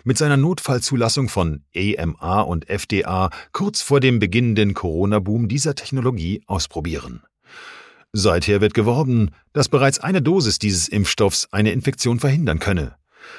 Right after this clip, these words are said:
Wenn wir im März zweitausendvierzehn sofort angemessen reagiert und die Ebola-Epidemie gleich gestoppt hätten, gäbe es diesen Impfstoff vermutlich nicht.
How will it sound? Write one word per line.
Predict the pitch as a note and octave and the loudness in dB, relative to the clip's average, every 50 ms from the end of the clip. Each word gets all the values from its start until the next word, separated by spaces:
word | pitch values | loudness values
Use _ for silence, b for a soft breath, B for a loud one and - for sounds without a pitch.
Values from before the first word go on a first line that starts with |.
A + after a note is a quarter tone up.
| B B B B B | B B B B B
Wenn | G#2+ G2 B2 C3+ D3 C#3+ | 0 2 2 4 4 4
wir | B2 C#3 C#3 A#2 | 4 4 2 2
im | C3 B2+ | 2 0
März | B2+ D#3 E3+ D#3 - - | 0 0 0 -2 -2 -2
zweitausendvierzehn | - D3 C#3+ - D3 C#3 D3 C#3 - G3+ G#3 G#3+ - A#2+ F#2 | -2 -2 0 0 2 2 2 0 0 0 -2 0 0 0 0
sofort | F2 G2 F#2 - - B2+ B2 - | 2 2 2 2 2 2 2 2
angemessen | - C3 B2 A#2 A2+ A2+ - G#2+ A2 | 2 2 2 4 2 2 0 2 2
reagiert | G2+ G#2 G2 F#2 F2+ G#2+ C#3+ C#3 C3 | 4 4 4 4 2 2 2 2 2
und | A2 - | 0 0
die | A2 G#2 - - C#3 | -2 -4 -4 -2 -2
Ebola-Epidemie | C#3+ B2 A#2+ A2 F2+ F2+ - A#2 G2+ G2+ G2+ G#2+ G2+ G2+ - _ - | 0 2 2 2 2 2 0 0 0 2 2 2 2 0 -2 _ -4
gleich | A#2+ B2 C3+ C#3+ - | 0 0 0 0 0
gestoppt | - F2 - - - F#3+ - - | -2 -4 -4 -4 -4 -4 -4 -2
hätten, | - G#2 - - F2+ D#2 C#2 - _ _ _ | -4 -4 -2 -2 -4 -6 -6 -8 _ _ _
gäbe | A#2+ B2 A#2+ G#2+ G2+ D#2+ F2 | -2 0 2 2 2 2 0
es | E2 G2+ G2 - | 0 0 0 0
diesen | - G#2+ F#2 G#2+ G#2+ | -2 -2 -2 -2 -2
Impfstoff | - F#2+ F#2+ - - - G#2 F#2+ F2 - - - | -2 -2 -2 -2 -2 0 0 0 0 -2 -8 -8
vermutlich | - - B2 G2+ E2+ E2 - F#2+ A#2 - D#3 | -4 -2 0 0 0 -2 -4 -6 -6 -4 -2
nicht. | C#3+ F#2 - - - - - _ | -4 -4 -4 -8 -12 -14 -16 _